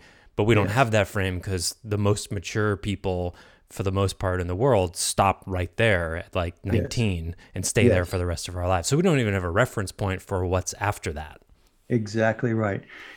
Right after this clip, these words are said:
Speaker 2: And imagine what that's been like, uh, or what is, that is like for an Edonist, if I can use that term,
Speaker 1: Mm-hmm.
Speaker 2: um, because w-, w-, here we sit, uh, we, we've been helped to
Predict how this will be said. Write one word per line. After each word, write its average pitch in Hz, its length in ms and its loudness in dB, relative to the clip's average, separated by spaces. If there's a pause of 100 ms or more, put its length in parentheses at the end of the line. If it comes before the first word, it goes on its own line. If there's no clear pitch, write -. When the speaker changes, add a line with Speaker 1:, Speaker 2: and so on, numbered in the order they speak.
Speaker 2:
And 117 100 0
imagine 147 480 4
what 135 180 4
that's 127 220 4
been 117 240 0
like, 117 420 2
uh, 107 420 0 (100)
or 110 100 0
what 135 220 6
is, 143 240 2
that 120 240 2
is 135 180 4
like 110 220 4
for 107 140 -2
an 101 120 0
Edonist, 113 560 0
if - 140 -8
I 110 80 0
can 101 260 -2
use 110 280 2
that 120 220 -4
term, 107 460 0 (140)
Speaker 1:
Mm-hmm. 90 320 -8
Speaker 2:
um, 113 240 0
because 127 420 6
w-, 135 680 2
w-, 131 160 -6
here 170 260 10
we 139 180 10
sit, 135 600 4 (300)
uh, 117 340 2 (160)
we, 123 220 8
we've 123 260 4
been 123 360 4 (200)
helped - 560 0 (460)
to 127 560 6